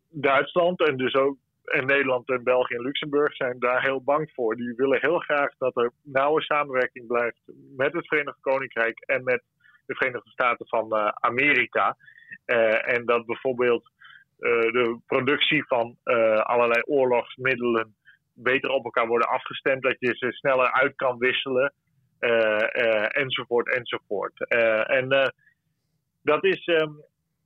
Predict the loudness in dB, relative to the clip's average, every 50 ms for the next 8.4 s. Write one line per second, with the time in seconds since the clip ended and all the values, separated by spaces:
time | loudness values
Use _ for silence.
0 | _ _ _ _ _ _ _ _ _ -4 -2 0 0 2 2 0 0 0 -2 -2
1 | -4 -4 -4 -2 2 2 2 0 0 -2 -4 -4 -4 -4 -6 -6 -2 -2 -2 -2
2 | 0 -2 -2 -2 -4 -2 0 2 2 2 2 2 0 0 -2 -2 -4 -2 -2 -2
3 | -2 -2 -2 -6 -8 -2 0 0 0 0 -2 -4 -4 -4 -6 -6 -2 -2 -2 -2
4 | -4 -4 -2 -2 0 0 -4 -6 -10 -8 -6 -4 -2 -2 0 -2 -2 -4 -2 0
5 | 0 0 0 0 0 -2 -2 -2 -4 -10 -4 0 0 0 0 0 -2 -2 -2 -4
6 | -4 -2 -2 -2 -2 -2 -4 -4 -4 -4 -4 _ -2 0 0 0 -2 -6 -6 -4
7 | 0 2 2 2 2 2 0 -4 _ -20 -20 -20 -20 -10 -8 -4 -2 -2 -2 0
8 | 0 0 0 0 -2 -10 -14